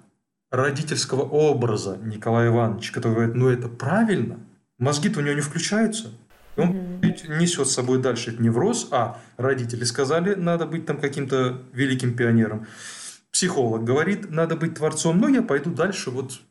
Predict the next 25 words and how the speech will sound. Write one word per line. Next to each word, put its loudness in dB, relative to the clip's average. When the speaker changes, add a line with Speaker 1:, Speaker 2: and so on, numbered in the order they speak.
Speaker 1:
теперь 0
я 2
только 0
буду 2
стараться 0
быть 0
счастливым, 2
потому -2
что -2
это -2
нужно 2
для -6
того, 0
чтобы -6
быть -10
творцом». -2
Я 0
говорю: 2
Ну 4
зачем 2
вот 0
это -2
вот -4
продолжать 0
нести 0